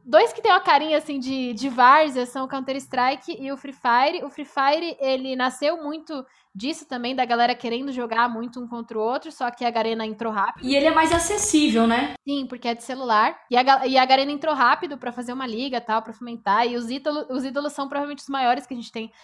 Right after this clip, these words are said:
Speaker 1: aqui no Brasil, né? Pô, a galera acaba de entrar no, no competitivo e já compra carro e o caramba.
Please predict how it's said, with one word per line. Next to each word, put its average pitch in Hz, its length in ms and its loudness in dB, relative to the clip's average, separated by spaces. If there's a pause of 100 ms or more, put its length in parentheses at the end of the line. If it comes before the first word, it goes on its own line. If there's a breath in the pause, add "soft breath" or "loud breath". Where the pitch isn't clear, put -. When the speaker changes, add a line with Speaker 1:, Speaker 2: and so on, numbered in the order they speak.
(120 soft breath)
Speaker 1:
aqui 208 220 -8
no 240 80 -8
Brasil, 233 400 -2
né? 247 100 -6
Pô, 233 180 -8
a 202 100 0
galera 208 600 0 (140)
acaba 233 240 0
de 240 80 -6
entrar 233 260 -4
no, 220 360 -6
no 208 180 -8
competitivo 220 560 -10
e 240 40 -10
já 226 120 -6
compra 214 300 -8
carro 220 420 0
e 233 40 -8
o 226 40 -18
caramba. 233 480 -6